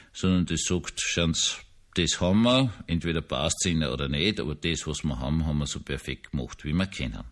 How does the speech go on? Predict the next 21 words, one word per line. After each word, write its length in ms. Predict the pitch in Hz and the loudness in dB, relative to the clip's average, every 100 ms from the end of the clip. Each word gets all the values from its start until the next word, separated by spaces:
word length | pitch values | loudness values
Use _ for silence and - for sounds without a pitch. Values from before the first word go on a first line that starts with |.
| - _ - - _ - - - - - - - - | -20 _ -20 -20 _ -20 -16 -14 -12 -10 -12 -6 0
Deswegen 400 | 101 110 104 90 | 2 4 4 4
haben 240 | 71 87 | 2 2
Sie 180 | - 90 | 2 0
sehr 260 | - 90 | 2 0
viel 220 | 80 90 85 | 0 -2 0
in 140 | 82 | 2
Ihrem 160 | 82 73 | 2 0
Leben 240 | 73 80 | 0 0
von 180 | 90 85 | 0 -2
V 180 | 73 65 | -2 -2
W 200 | 90 123 | 0 2
gehört 500 | 151 139 127 123 - | 2 2 2 2 -2
und 180 | 85 | -4
sehr, 180 | - 82 | -2 -2
sehr 200 | 76 73 | -2 -4
wenig 400 | 67 73 85 - | -2 0 0 -2
bis 160 | 80 - | -6 -2
jetzt 220 | 71 - | -4 -2
von 120 | 78 | 0
einem 180 | 80 90 | 2 2
Svevia. 520 | - - 62 - 50 | 2 0 -2 -4 -6